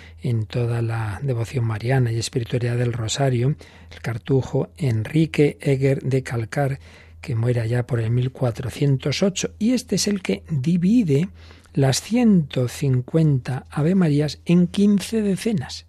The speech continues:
insertando al principio el Padre Nuestro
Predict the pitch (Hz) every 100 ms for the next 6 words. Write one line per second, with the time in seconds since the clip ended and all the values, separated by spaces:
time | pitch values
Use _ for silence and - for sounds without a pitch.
0 | _ - - - - 180 180 202 185 -
1 | 180 139 139 170 151 156 175 - - 143
2 | 127 117 139 151 185 151 127 - 185 254